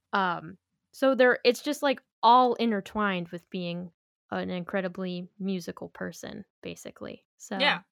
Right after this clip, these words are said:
Speaker 2: and I think it's, like, obviously, I was not a music major. I don't know nearly as much about music theory or how music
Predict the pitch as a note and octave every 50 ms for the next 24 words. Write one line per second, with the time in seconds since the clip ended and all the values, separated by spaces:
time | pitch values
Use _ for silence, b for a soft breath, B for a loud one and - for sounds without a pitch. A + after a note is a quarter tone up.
0 | _ _ _ A3+ A3+ A3+ A#3 A#3 C4+ C#4 B3+ C4 B3 - - A#3 A3 G#3 G3 -
1 | b b b b b b b b b - A#3+ B3+ A#3 A3+ - - G3 F3 F3 F3
2 | F3+ F#3+ F#3 E3+ F3 F3 E3 - E3 D#3+ D#3 D#3 D#3 E3 - - G3 F3+ E3+ -
3 | F#3 F3 E3+ - F3 E3+ E3 D#3+ D#3+ F3+ F#3 F#3 F3+ F3 F3 E3+ E3+ E3+ - -
4 | D#3+ D#3 - E3 E3 D3+ D3+ D#3+ D#3 - E3 - - - F3 D#3+ D#3 D3+ D#3 D3+
5 | C#3+ D3 D3+ D3+ C3+ - _ _ - F#3+ - - E3 D#3 D#3 D3+ D3+ F#3+ F3 E3+
6 | D#3+ - - - -